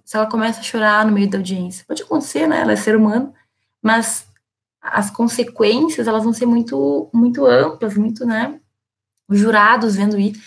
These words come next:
Enfim, existe toda uma, uma construção ali, né? Então, é claro que existe um preparo, o juiz que tá ali, ele tá preparado pra se-, viver aquela situação, ele já leu os autos do processo, ele já sabe o que as pessoas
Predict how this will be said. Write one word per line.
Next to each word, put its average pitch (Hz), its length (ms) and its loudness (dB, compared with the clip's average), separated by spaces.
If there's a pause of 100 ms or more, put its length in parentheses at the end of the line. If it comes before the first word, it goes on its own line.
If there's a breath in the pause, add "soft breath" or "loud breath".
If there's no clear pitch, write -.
(200 loud breath)
Enfim, 269 260 -4 (340 loud breath)
existe 214 480 -2
toda 262 240 -4
uma, 339 260 -2 (120)
uma 254 360 -4 (120)
construção 277 920 -2
ali, 202 480 0
né? 175 320 -8 (400 loud breath)
Então, 294 400 0
é 214 80 -8
claro 233 260 -4
que - 100 -6
existe 226 200 -4
um 214 80 -4
preparo, 214 640 0
o - 20 -8
juiz 190 240 -6
que 196 100 -12
tá - 120 -20
ali, 196 140 -4
ele 196 120 0
tá 196 160 -10
preparado 214 800 0
pra 185 180 -8
se-, 185 260 -16
viver 196 300 -2
aquela 202 220 -4
situação, 208 420 -6
ele 196 120 -2
já 214 140 -4
leu 202 200 -4
os 202 160 -4
autos 180 260 -6
do 190 60 -20
processo, 202 520 -4
ele 190 120 -6
já 208 100 -4
sabe 202 300 -4
o - 20 -18
que - 80 -14
as 202 60 -12
pessoas - 440 -8